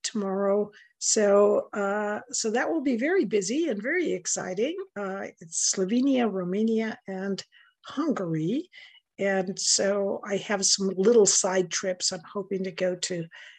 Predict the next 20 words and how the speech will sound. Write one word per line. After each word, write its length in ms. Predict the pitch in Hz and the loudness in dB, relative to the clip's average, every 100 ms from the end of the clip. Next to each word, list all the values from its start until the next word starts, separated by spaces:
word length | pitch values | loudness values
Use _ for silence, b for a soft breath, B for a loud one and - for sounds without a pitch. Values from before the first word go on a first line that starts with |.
| B | B
you 60 | 180 | -4
know, 100 | 180 | -2
Vlad 480 | 165 185 180 185 170 | 0 2 2 2 2
the 140 | 175 | 0
Impaler's 960 | 175 175 - 175 185 180 175 - - - | 0 -4 -6 -6 -4 -2 0 0 0 -4
castle 840 | - - 190 170 - 208 180 180 165 | -8 -6 -4 -2 0 0 0 0 0
and, 500 | 170 175 165 190 226 | -2 -4 -4 -8 -8
you 80 | - | -8
know, 140 | - | -6
take 260 | - - 196 | -6 -4 -2
a 60 | 185 | -2
boat 240 | 208 - | -2 -2
ride 320 | 214 196 202 | -2 -2 -2
on 160 | 196 196 | -4 -4
the 100 | 196 | -4
Danube. 640 | 170 190 196 190 196 190 - | -2 -2 0 2 2 0 0
But 200 | 208 - B B B B - | -2 -2 B B B B -2
lots 300 | 311 285 - | 0 2 2
of, 220 | 226 185 440 - 208 | 0 -2 -12 -12 -10
uh, 200 | 196 | -8